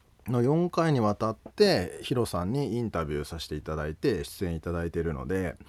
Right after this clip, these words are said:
えー、その時にね、ヒロさんのストーリー、えー、またちょっと、まあ、一回聞いたっていう方もね、もう一回聞いてみるかっていう感じの方はぜひ聞いても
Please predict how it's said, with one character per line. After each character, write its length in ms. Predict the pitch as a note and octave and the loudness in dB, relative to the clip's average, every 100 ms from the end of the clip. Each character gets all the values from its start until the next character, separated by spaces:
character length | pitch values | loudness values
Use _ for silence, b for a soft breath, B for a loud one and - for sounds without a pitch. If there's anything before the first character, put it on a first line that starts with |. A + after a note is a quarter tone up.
| b b b b b _ | b b b b b _
え 720 | G2+ G2 F#2+ F#2 F#2 F2+ F2 | -4 -2 -2 -2 -2 -2 -4
ー、 20 | |
そ 140 | - A#2 | -2 -4
の 100 | A#2+ | -2
時 260 | A#2+ - | -4 -2
に 160 | D#2+ C#2 | -2 -2
ね、 280 | C#2 D2+ - | -6 -8 -12
ヒ 60 | F2 | -8
ロ 100 | D#2+ | -8
さ 160 | - D2+ | -6 -6
ん 100 | C#2+ | -6
の 80 | |
ス 160 | - - | -10 -8
ト 140 | E2+ | -4
ー 80 | D#2+ | -2
リ 80 | C#2 B1 G#1+ | -2 -6 -10
ー、 60 | - _ _ | -16 _ _
え 680 | - C2+ A#1+ C2 - - - | -8 -8 -10 -12 -14 -14 -12
ー、 40 | E2+ | -10
ま 80 | F2 | -8
た 100 | D#2+ | -8
ち 80 | |
ょ 40 | - | -6
っ 20 | |
と、 160 | - - - b b b b b - | -8 -10 -14 b b b b b -4
ま 80 | G#2+ | -4
あ、 140 | A2+ - - | -4 -10 -8
一 120 | B2 - | -8 2
回 140 | E3+ | 2
聞 160 | - F#3 | 4 2
い 60 | |
た 80 | F#3+ | 6
っ 100 | F#3+ | 6
て 80 | - | 4
い 20 | |
う 20 | |
方 180 | A#2 F#2 | 2 2
も 100 | D#2+ | 0
ね、 80 | F#2+ | 0
も 160 | G#2+ C3 | 0 0
う 40 | |
一 40 | |
回 140 | C#3 D3 | 0 0
聞 120 | E3 | 0
い 40 | |
て 100 | D#3 | 2
み 100 | E3 | 4
る 100 | E3 | 4
か 120 | D#3 - | 0 -4
っ 60 | |
て 180 | - F2+ | -4 -4
い 60 | E2+ | -2
う 200 | E2+ F2 - - | -4 -8 -14 -12
感 200 | - G2 | -4 -2
じ 80 | F#2+ | -2
の 80 | F#2 | -4
方 200 | - F2 | -2 -2
は 80 | |
ぜ 100 | D2+ E2+ | -2 -6
ひ 100 | - | -6
聞 140 | F2+ | -6
い 20 | |
て 80 | F2 | -4
も 140 | F2 | -4